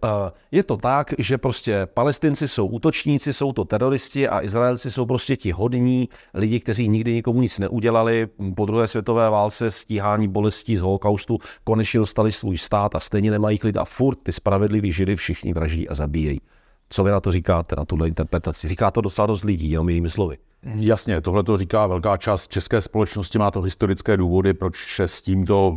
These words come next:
Speaker 2: pohledem na svět řada lidí stotožní. Eh, nechci být ošklivý, ale často je to tak, že čím méně ti lidé o tom vědí, tím, eh, razantnější názory potom, eh, mají. Obvykle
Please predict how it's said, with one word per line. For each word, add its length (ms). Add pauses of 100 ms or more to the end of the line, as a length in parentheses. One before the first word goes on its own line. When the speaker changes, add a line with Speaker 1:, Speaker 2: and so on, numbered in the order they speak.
Speaker 2:
pohledem 400
na 100
svět 440 (260)
řada 220
lidí 200
stotožní. 640 (440)
Eh, 240
nechci 300
být 140
ošklivý, 560
ale 360 (360)
často 340
je 80
to 120
tak, 200
že 180
čím 280
méně 420
ti 160
lidé 480
o 120
tom 220
vědí, 400
tím, 260
eh, 500
razantnější 800
názory 400
potom, 360
eh, 200
mají. 360
Obvykle 480